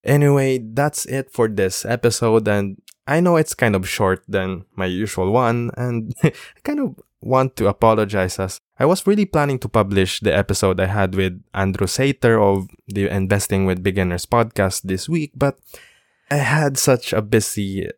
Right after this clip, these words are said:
schedule last week of trainings and, you know, hang out with friends that I did not have enough time to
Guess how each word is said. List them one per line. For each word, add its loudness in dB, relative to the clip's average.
schedule 2
last -2
week -2
of -2
trainings 2
and, 0
you -2
know, 2
hang 2
out -2
with -6
friends 0
that 0
I 4
did -2
not 2
have 0
enough 0
time 0
to -4